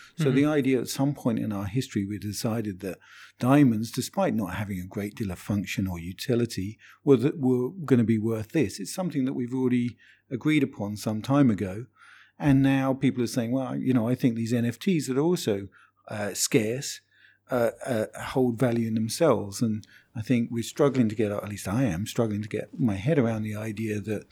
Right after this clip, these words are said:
Speaker 1: uh, something digital can be worth this much money. But
Speaker 2: Mm.
Speaker 1: we've already done these kind of things in the past, just not in a digital form. So I
Speaker 2: Mm-hmm.
Speaker 1: think that's where I got to. But the mo-, as I say, the more I talk about it, the more confused I get. So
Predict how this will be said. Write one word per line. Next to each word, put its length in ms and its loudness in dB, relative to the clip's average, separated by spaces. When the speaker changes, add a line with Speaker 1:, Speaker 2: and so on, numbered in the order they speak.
Speaker 1:
uh, 320 0
something 720 2
digital 600 2
can 240 0
be 140 0
worth 400 -6
this 260 -4
much 260 -6
money. 460 2
But 120 -2
Speaker 2:
Mm. 20 -4
Speaker 1:
we've 180 0
already 240 2
done 220 2
these 180 0
kind 160 0
of 100 -6
things 220 -4
in 100 -4
the 60 -6
past, 540 -4
just 180 0
not 200 6
in 60 0
a 80 -2
digital 640 -4
form. 480 -2
So 180 -6
I 40 4
Speaker 2:
Mm-hmm. 140 6
Speaker 1:
think 160 6
that's 200 0
where 180 2
I 140 2
got 320 -6
to. 200 -6
But 220 -8
the 80 -2
mo-, 140 4
as 160 -4
I 60 -8
say, 160 -2
the 80 -6
more 180 2
I 40 2
talk 220 4
about 220 4
it, 140 -4
the 80 -8
more 240 -4
confused 420 -4
I 80 -4
get. 320 -6
So 280 0